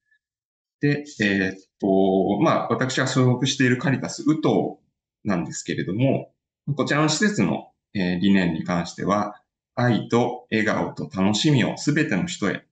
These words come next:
ということで、えー、平成二十九年の十月から開所しまして、今年の十月で丸八年、えー、が経つと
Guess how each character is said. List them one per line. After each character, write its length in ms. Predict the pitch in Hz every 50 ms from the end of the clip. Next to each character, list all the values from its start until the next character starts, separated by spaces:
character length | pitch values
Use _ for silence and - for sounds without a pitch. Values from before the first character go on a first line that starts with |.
| _ _ _ _ _
と 80 | - 90
い 120 | 87 80
う 40 | -
こ 120 | - 87
と 120 | - - -
で、 320 | 104 104 101 101 - - _ _ _ _ _ _ _ _ -
え 1080 | 92 95 92 92 92 92 92 90 87 87 85 82 85 85 82 85 82 - - - -
ー、 0 | -
平 160 | - 131 120
成 220 | 123 - 117 110 104
二 160 | 113 123 127
十 240 | 104 101 92 87 90
九 220 | - 147 139 131
年 180 | 113 92 87 90
の 80 | 90
十 220 | 87 90 104 117 131
月 220 | 139 135 135 -
か 100 | - 131
ら 100 | 110 107
開 200 | - 113 110 107
所 120 | 113 127 120
し 120 | - -
ま 160 | 139 131 131 131
し 160 | - - -
て、 320 | - 127 131 131 131 - _ - -
今 140 | - - 147
年 260 | 160 160 156 - 196
の 100 | 175 170
十 220 | 165 - 165 170 165
月 220 | 170 170 - 156
で 100 | 143 123
丸 280 | 107 104 98 107 104 98
八 320 | - - 95 - - 135
年、 240 | 113 85 - - - _ _ _ _ _ _ _ -
え 320 | 98 90 87 85 80 76 - - - - - - - _
ー、 20 | -
が 100 | 110 -
経 120 | - 90
つ 120 | - - -
と 140 | - -